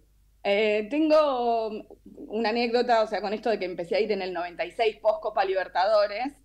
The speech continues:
eh, lógicamente el, mi sueño era poder ir a Japón, y cuando llegó ese tan ansiado momento, después de diecinueve años, tuve la maravillosa idea de ir a jugar un partido de fútbol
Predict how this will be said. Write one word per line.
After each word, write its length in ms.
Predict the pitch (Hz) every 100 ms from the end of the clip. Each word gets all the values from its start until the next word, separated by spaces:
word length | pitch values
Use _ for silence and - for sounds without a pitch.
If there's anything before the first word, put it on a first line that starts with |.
| _
eh, 600 | 180 165 160 156 143 143 - _
lógicamente 760 | - 151 165 156 165 175 185 175
el, 280 | 160 - -
mi 160 | 160 151
sueño 320 | 170 175 185
era 240 | 175 160
poder 220 | 160 165
ir 100 | 170
a 60 | 160
Japón, 640 | 160 - 185 175 226 240 - _ _ _ _ -
y 120 | 208
cuando 920 | 185 196 196 202 180 175 170 165 160
llegó 500 | 160 170 190 202 180 165
ese 200 | 170 165
tan 180 | 190
ansiado 340 | 180 175 190 185
momento, 380 | 165 202 214 175
después 240 | 160 190
de 80 | 180
diecinueve 540 | 180 170 180 196 208 220
años, 420 | 233 247 262 269 _ -
tuve 240 | 190 180
la 140 | 170 170
maravillosa 580 | 170 170 170 226 226
idea 280 | 196 220 240
de 280 | 220 190 180
ir 140 | 175 196
a 60 |
jugar 200 | 190 196
un 80 | 202
partido 300 | 175 220 214
de 80 | 180
fútbol 600 | 226 214 185 208 240